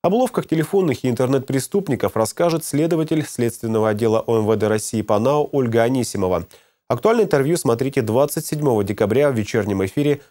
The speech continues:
на телеканале "Север". Убойная кампания в нау выполнена на семьдесят процентов.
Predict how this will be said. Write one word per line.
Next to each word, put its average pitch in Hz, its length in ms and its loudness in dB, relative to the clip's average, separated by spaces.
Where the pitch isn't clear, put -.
на 120 100 -2
телеканале 113 540 0
"Север". 87 420 -4
Убойная 214 340 4
кампания 202 460 2
в 165 120 0
нау 190 260 4
выполнена 180 560 2
на 156 140 2
семьдесят 151 480 0
процентов. 156 720 2